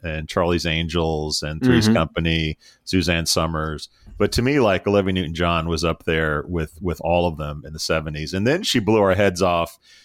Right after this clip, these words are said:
Speaker 1: uh, a few years later in the eighties with Let's Get Physical.
Speaker 2: <laughs>
Speaker 1: And I can remember on M T V watching her
Speaker 2: Yes.
Speaker 1: and a bunch of, of dudes that look like me now, um, on, on phys-, on, you know, gym equipment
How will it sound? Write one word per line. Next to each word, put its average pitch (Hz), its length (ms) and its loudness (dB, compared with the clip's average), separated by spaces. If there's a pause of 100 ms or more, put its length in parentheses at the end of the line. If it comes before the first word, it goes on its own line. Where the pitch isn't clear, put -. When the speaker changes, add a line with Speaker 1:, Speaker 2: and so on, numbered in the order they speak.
(300)
Speaker 1:
uh, 90 200 -2
a 92 60 -6
few 110 200 0
years 98 280 4
later 98 220 4
in 87 60 -2
the 78 120 -6
eighties 90 460 2
with 92 260 2
Let's 92 220 0
Get 85 180 0
Physical. - 640 -2
Speaker 2:
<laughs> - 40 -6
Speaker 1:
And 92 100 0
I 123 120 2
can 120 100 0
remember 104 380 2
on 98 180 0
M 107 160 2
T 107 180 0
V 113 220 4
watching 92 420 0
her 95 300 4
Speaker 2:
Yes. 87 400 -6
Speaker 1:
and 95 100 0
a 92 60 0
bunch 95 280 0
of, 85 300 -4
of 85 240 -4 (100)
dudes 98 280 2
that 92 120 -2
look 95 200 0
like 90 200 0
me 92 160 -2
now, 90 580 0
um, 82 680 -2
on, 85 320 -6
on 85 240 -6
phys-, 90 340 0
on, 85 320 -6 (120)
you 104 120 -12
know, 82 260 -8
gym 98 200 -2
equipment 85 520 -4